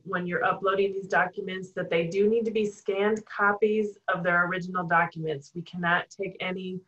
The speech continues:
true copies or attested copies or, um, anything like that. The undergraduate students do need to provide an English test score,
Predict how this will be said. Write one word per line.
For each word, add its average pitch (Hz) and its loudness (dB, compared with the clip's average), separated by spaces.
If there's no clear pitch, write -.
true 247 -2
copies 220 2
or 170 2
attested 175 -2
copies 175 -2
or, 160 2
um, 165 0
anything 175 -6
like 156 -2
that. 147 -2
The 190 -2
undergraduate 196 4
students 196 2
do 190 -6
need 185 -6
to - -12
provide 185 2
an 180 -4
English 180 -6
test 190 -4
score, 214 2